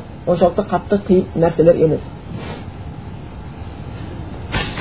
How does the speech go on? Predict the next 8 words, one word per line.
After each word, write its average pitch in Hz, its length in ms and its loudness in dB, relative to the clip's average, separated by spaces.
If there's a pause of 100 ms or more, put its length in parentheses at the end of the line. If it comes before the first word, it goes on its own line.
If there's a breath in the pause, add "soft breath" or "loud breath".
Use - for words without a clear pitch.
(1400)
«Ва 202 120 10
куллу 294 240 10
шайин 294 340 6
илайхи 254 500 6
фақир», 247 460 6
бүкіл 202 400 6
нәрсе 254 420 6
Аллахқа 214 680 6